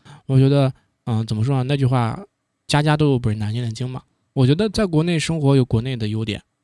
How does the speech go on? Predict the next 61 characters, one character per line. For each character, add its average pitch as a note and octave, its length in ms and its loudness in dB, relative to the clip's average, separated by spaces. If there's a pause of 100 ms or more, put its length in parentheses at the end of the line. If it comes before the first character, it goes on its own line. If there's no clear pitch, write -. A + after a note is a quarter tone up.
我 A#2+ 80 -8
觉 A#2+ 80 0
得， A#2+ 80 0 (340)
我 A#2 120 -2
觉 A2+ 100 0
得 A#2+ 100 2
很 G#2+ 180 -2
好。 A2+ 160 -2
就 - 100 -12
国 A#2+ 140 0
内 A#2+ 180 -2 (120)
大 A#2 100 0
家， A#2 240 0 (600)
嗯， A2 560 -10 (280)
团 A#2+ 220 0
结 A2 160 0
呀， G#2+ 360 -2
其 - 140 -2
乐 B2 100 2
融 A2+ 180 0
融 G#2+ 200 -4
啊， A#2 240 -4 (300)
对 A#2 100 -4
吧？ A2 80 0
然 A2+ 100 0
后 A#2 80 2
生 C3+ 160 -2
活 C3+ 80 0
水 C3 140 0
平 A#2 140 -2
也 A2+ 100 -2
没 G#2 120 -4
有 A2 120 -2
很 A2 200 -6
差。 A2+ 280 -8 (520)
然 A2 160 -2
后 A2 380 -2 (220)
你 B2 100 -6
要 A#2+ 120 2
说 C3 100 2
生 C3+ 200 -2
活 B2+ 100 0
压 B2+ 160 2
力 A#2+ 240 0
特 - 240 0
别 G#2+ 120 2
大， G#2+ 200 -2
你 G#2 100 -6
说 A#2 140 0
加 A#2+ 140 -2
拿 B2 180 -4
大 - 20 -2
生 A2 140 -6
活 A2+ 40 -2
压 A2 120 -2
力 G#2+ 140 -4
也 A2 100 -4
挺 G#2 180 -10
大， - 220 -12
其 - 120 -8
实。 - 220 -14